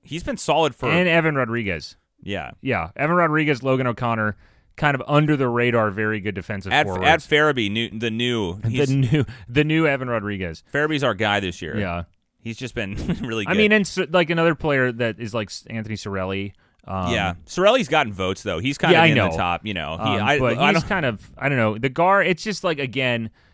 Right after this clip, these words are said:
Speaker 2: it's a lot of this is very close. Um, oh, and I haven't, oh, Noah Cates.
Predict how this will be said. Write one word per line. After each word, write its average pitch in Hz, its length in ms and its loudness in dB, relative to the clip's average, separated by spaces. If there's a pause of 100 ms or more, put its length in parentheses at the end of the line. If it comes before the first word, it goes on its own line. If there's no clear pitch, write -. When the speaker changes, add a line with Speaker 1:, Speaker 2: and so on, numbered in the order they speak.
(140)
Speaker 2:
it's - 180 -10
a 151 60 2
lot 139 260 2
of 135 80 0
this 127 220 -2
is 101 100 -8
very 113 480 -2 (580)
close. 113 600 -2 (160)
Um, 95 520 -2 (1160)
oh, 135 140 0
and 127 100 0
I 135 40 0
haven't, 170 240 2
oh, 117 200 0 (100)
Noah 147 240 0
Cates. 113 420 -6